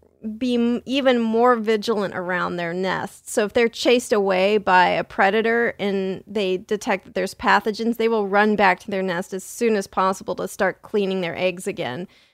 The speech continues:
because they do not want their eggs to become infected. And this is really important because earwigs can be the victims of parasitic fungus. And, uh, so, yeah, they, they s-,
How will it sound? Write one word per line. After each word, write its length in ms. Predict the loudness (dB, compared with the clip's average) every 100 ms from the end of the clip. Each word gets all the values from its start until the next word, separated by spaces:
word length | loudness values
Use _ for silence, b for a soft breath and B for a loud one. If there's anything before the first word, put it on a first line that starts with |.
| b
because 420 | -8 -4 -4 -6
they 160 | -4 -4
do 220 | -2 -2
not 220 | 0 0
want 280 | -2 -4 -4
their 140 | -4 2
eggs 400 | 4 4 2 -14
to 320 | -4 -2 -2 -4
become 320 | -12 -6 -6
infected. 680 | -6 -2 -2 -2 -4 -12 -12 b b b b _ -2
And 380 | 2 4 2 0
this 280 | -2 0 0
is 140 | 0
really 180 | 4 4
important 420 | 4 2 2 2 -4
because 280 | -2 -4
earwigs 400 | 2 4 4 2
can 220 | -6 -2 -2
be 80 | -2
the 120 | -4
victims 580 | -4 -4 -2 -2 -2 -2
of 260 | -4 -6 _
parasitic 520 | 0 2 2 -2 -6 -2
fungus. 680 | 4 6 6 2 0 -14 _ _ _ _ -4
And, 420 | 0 2 2 0 -4 _ 2
uh, 340 | 4 4 2
so, 260 | 0 0 0
yeah, 280 | 2 0
they, 200 | 2 2
they 440 | 2 0 0 -2 -8 _
s-, 240 | -16 -16